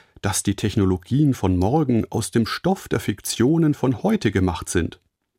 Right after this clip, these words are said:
Schönthalers Protagonist hat an dieser Deutung seine Zweifel, spätestens als ihm der Nachlass von Frank Malina,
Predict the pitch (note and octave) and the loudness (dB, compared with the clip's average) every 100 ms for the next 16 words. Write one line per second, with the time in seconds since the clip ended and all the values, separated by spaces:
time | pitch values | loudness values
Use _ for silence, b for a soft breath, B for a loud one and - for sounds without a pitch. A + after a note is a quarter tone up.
0 | b b b - - B2 E3+ C3+ A2+ G#2 | b b b -10 2 2 4 2 0 -2
1 | - A2+ A2+ F#2 F#2+ D3 - - G3 C3+ | -2 0 0 2 2 0 -2 0 0 0
2 | B2+ A#2 A2+ A2+ B2 A2+ G#2 G#2+ - E2 | 0 2 2 2 0 0 0 -2 -2 0
3 | D3 - G2+ B B B - - F#3 - | 0 0 -2 B B B -4 0 0 0
4 | F#3 E3 D#3 - A#2+ - C3 A2 F#2 F2+ | 0 0 0 0 -4 0 0 0 0 -2
5 | B2 - C3+ - - - G#2+ - F#2 G#2 | -4 -2 -2 -2 -6 -2 -2 -2 0 2
6 | C#3+ - G2+ A2+ D3+ A#2+ E2+ F2+ | 2 -2 -2 0 4 4 2 -2